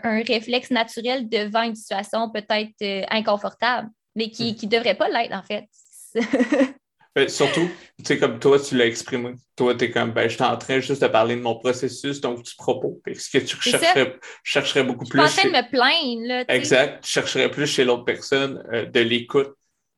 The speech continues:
Speaker 2: Mais probablement que c'est le réflexe par rapport au malaise, mais c'est probablement aussi le réflexe, euh, par rapport au fait que la majorité des gens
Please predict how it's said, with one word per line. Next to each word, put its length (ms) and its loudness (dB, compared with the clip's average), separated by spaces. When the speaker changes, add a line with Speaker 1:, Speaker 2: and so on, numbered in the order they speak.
Speaker 2:
Mais 520 2
probablement 560 2
que 80 -4
c'est 100 -4
le 80 -4
réflexe 400 -4
par 120 -4
rapport 280 -2
au 60 -4
malaise, 480 -4
mais 60 -10
c'est 120 -12
probablement 520 0
aussi 200 -10
le 80 -2
réflexe, 480 -4
euh, 180 4
par 140 4
rapport 360 4
au 140 -2
fait 280 -4
que 80 -8
la 120 0
majorité 580 -4
des 240 -4
gens 380 -6